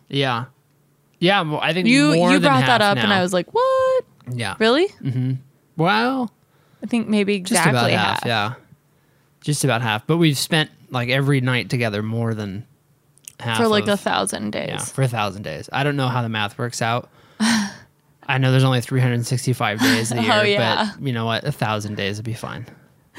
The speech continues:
Speaker 1: That,
Speaker 2: Oh, yeah.
Speaker 1: that's what, I do think it works out to be about
Speaker 2: Do you
Speaker 1: a thousand
Speaker 2: think,
Speaker 1: days.
Speaker 2: do you think that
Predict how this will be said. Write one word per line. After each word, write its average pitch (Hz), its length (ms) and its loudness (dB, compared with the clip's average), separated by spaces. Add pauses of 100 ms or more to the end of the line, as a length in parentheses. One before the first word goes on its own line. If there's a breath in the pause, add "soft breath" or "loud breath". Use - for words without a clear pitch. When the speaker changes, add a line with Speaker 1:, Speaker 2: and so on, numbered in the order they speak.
(260 loud breath)
Speaker 1:
That, - 160 0
Speaker 2:
Oh, 403 220 4
yeah. 370 800 4
Speaker 1:
that's 170 220 2
what, - 340 -2 (320 loud breath)
I 190 100 0
do 208 160 4
think 196 220 4
it 170 40 4
works 147 280 2
out 120 180 2
to 117 100 -6
be 101 160 -6
about - 120 -6
Speaker 2:
Do 277 100 4
you 320 140 6
Speaker 1:
a - 40 2
thousand - 120 -6
Speaker 2:
think, 277 360 0
Speaker 1:
days. 392 100 -4 (360)
Speaker 2:
do 269 140 0
you 285 180 4
think 254 440 -2
that 285 340 2